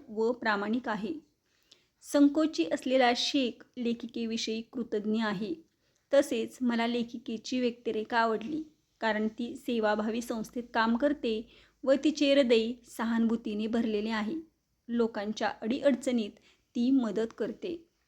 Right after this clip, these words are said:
या पाठातून मिळणारा संदेश तुमच्या शब्दात सांगा.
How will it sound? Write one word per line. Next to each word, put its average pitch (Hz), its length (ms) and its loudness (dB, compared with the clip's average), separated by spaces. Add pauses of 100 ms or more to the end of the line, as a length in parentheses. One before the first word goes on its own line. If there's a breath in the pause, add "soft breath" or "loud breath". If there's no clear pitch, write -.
(2250 soft breath)
या 277 260 2
पाठातून 277 720 0 (180)
मिळणारा 233 580 2
संदेश 233 640 4 (260)
तुमच्या 233 460 -2
शब्दात 208 600 -2
सांगा. 220 400 -4